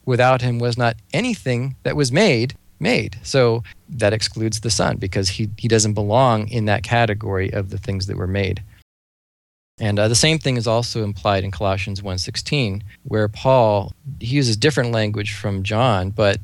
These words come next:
he also expands upon what does this term "all things" mean? In Greek, it's the word ta panta,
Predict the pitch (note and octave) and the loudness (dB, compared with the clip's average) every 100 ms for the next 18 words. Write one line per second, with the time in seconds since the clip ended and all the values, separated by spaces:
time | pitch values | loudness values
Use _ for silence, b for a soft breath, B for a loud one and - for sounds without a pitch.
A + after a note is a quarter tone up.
0 | - - B2 A#2+ C3+ - B2 G#2+ A2 A2+ | -10 -2 4 6 4 4 2 2 0 -2
1 | - - B2 C#3 C3 A#2 G#2 G2+ G2+ C3+ | -2 2 2 2 0 -2 -4 -4 -2 -2
2 | E3 C3+ C3 - - - C3 A#2 - _ | 0 0 0 -2 -6 -2 0 -2 -4 _
3 | - A#2 A2 B2+ A#2 G#2 G#2+ B2 F#2 F#2 | 2 2 2 2 2 2 2 2 2 0
4 | G#2+ A2 B2 - A2 G#2 F#2+ - - G2 | 0 0 -2 -4 -2 0 0 -2 0 0
5 | - C3 B2 F2+ - | 2 2 2 -2 -4